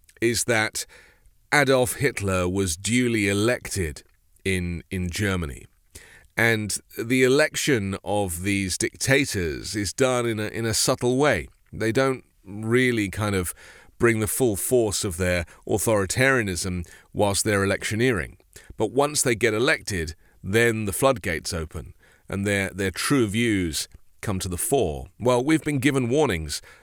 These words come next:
about Donald Trump, but just how far will he go? We know, courtesy of Project twenty twenty-five, the Heritage Foundation's plan for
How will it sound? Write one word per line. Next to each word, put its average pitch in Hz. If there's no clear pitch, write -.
about 104
Donald 95
Trump, 98
but -
just 202
how 156
far 131
will 113
he 104
go? 90
We 127
know, 131
courtesy 110
of 98
Project 104
twenty 104
twenty-five, 120
the 90
Heritage 104
Foundation's 101
plan 117
for 90